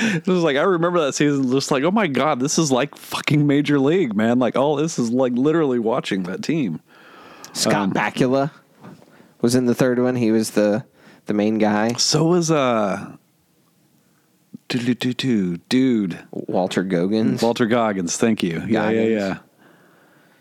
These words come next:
Speaker 2: Yeah. Ted McGinley.
Speaker 1: Yeah, it was about the Minnesota Twins, but then it had, like, uh,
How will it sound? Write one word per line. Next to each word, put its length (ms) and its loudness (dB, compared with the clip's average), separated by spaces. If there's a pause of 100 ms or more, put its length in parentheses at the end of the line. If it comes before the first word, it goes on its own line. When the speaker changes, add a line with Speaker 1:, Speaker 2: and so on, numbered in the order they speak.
(680)
Speaker 2:
Yeah. 420 -4 (520)
Ted 200 -8
McGinley. 680 -6 (1200)
Speaker 1:
Yeah, 260 -2
it 40 2
was 160 2
about 240 0
the 80 -6
Minnesota 540 2
Twins, 540 -2
but 200 -2
then 140 0
it 100 -4
had, 240 0
like, 320 -2
uh, 260 -4